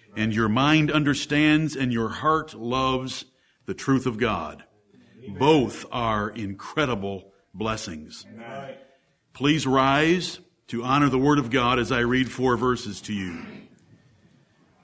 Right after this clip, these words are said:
Speaker 1: Luke chapter ten, verses twenty-one through twenty-four. In that hour,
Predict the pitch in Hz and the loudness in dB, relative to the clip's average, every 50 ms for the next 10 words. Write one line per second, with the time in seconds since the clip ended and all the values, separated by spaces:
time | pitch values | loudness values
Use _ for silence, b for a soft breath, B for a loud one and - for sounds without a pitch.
0 | _ _ _ - - - _ _ _ _ _ _ _ _ _ _ _ _ _ _ | _ _ _ -20 -20 -20 _ _ _ _ _ _ _ _ _ _ _ _ _ _
1 | _ _ _ - _ _ _ _ _ _ _ _ _ _ _ _ _ _ _ _ | _ _ _ -20 _ _ _ _ _ _ _ _ _ _ _ _ _ _ _ _
2 | _ _ _ _ _ _ _ _ b b b b b b b b b b b b | _ _ _ _ _ _ _ _ b b b b b b b b b b b b
3 | b _ - - 107 131 147 143 - - 156 151 147 - 139 127 - - 151 147 | b _ -6 0 4 4 4 4 4 2 2 2 2 2 0 -2 0 0 2 2
4 | 151 151 143 131 143 135 - - 120 107 - - - 139 139 139 135 135 139 143 | 2 4 4 2 2 2 0 -2 -6 -6 -4 -2 2 2 4 4 4 4 4 4
5 | 139 139 139 127 - 131 131 131 131 - 131 131 123 123 117 - 131 127 117 110 | 2 2 0 -2 0 0 0 0 0 0 0 2 2 2 2 2 2 2 2 2
6 | 92 - - - - _ _ _ _ _ _ _ _ _ _ _ _ _ _ _ | 0 -2 -6 -14 -18 _ _ _ _ _ _ _ _ _ _ _ _ _ _ _
7 | _ _ _ _ _ _ _ _ _ _ _ _ _ _ _ _ _ b b b | _ _ _ _ _ _ _ _ _ _ _ _ _ _ _ _ _ b b b
8 | b b b b b b b b b b b - 147 151 160 156 156 147 127 160 | b b b b b b b b b b b 0 4 4 4 4 4 2 2 4
9 | 170 170 165 156 143 131 123 127 135 135 127 - | 6 6 6 6 4 4 4 4 4 2 0 -2